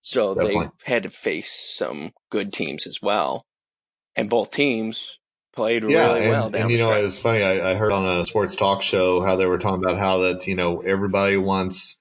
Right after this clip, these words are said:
Speaker 2: uh, in college basketball, you always wanna be playing your best basketball, getting close to March Madness, so that you hit the, the, you know, the conference tournament and the, uh, N C double A tourney at, at a high point.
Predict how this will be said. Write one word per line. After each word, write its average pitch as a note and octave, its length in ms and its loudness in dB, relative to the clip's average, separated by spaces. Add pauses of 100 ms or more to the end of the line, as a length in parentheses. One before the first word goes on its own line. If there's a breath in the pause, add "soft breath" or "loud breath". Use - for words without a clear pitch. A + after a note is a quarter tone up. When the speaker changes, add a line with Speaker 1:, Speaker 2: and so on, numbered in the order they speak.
(260)
Speaker 2:
uh, F#2 180 0
in F#2 120 0
college G2+ 380 0
basketball, G2+ 500 0
you E2+ 180 -2
always F#2+ 460 0
wanna F#2+ 180 0
be F2 140 -2
playing F#2 340 -2
your F2 120 -2
best F2 420 -4
basketball, E2+ 640 -2
getting F2 260 -2
close E2+ 340 -4
to E2+ 100 -10
March D#2 340 -4
Madness, F2 500 -2
so F2 220 -2
that E2 160 -4
you D#2+ 80 -6
hit F2+ 300 -4
the, F#2+ 100 -10
the, E2+ 440 -2 (340)
you F#2+ 100 0
know, E2+ 140 0
the F2 80 0
conference F#2 480 0
tournament F2+ 420 -2
and E2+ 140 -6
the, E2+ 360 0
uh, E2 220 -2
N F#2 140 -2
C F#2 160 -4
double F#2 240 0
A F#2+ 100 0
tourney F2+ 400 -2
at, E2 120 -6
at E2 180 -4
a - 100 -6
high A2+ 220 0
point. D2+ 380 -6